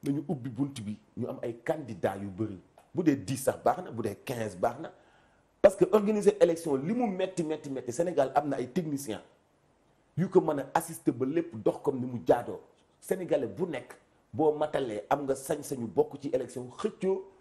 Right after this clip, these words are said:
comme ni ko Déthié Fall sañe, comme ni ko Ousmane Sonko sañe, comme ni ko Macky Sall sañe.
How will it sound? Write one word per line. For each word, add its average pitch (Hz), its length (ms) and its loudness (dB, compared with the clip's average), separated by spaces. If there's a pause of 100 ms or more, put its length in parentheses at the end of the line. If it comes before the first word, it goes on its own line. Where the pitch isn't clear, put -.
(160)
comme 160 180 12
ni 151 60 0
ko 143 120 4
Déthié 139 240 2
Fall 110 220 2
sañe, 135 280 -4
comme 139 160 2
ni 127 60 -4
ko 123 100 -4
Ousmane 113 280 -6
Sonko 110 240 -8
sañe, 131 280 -4
comme 123 180 -4
ni 113 60 -8
ko 113 80 0
Macky 107 200 -8
Sall 98 260 -12
sañe. 120 340 -8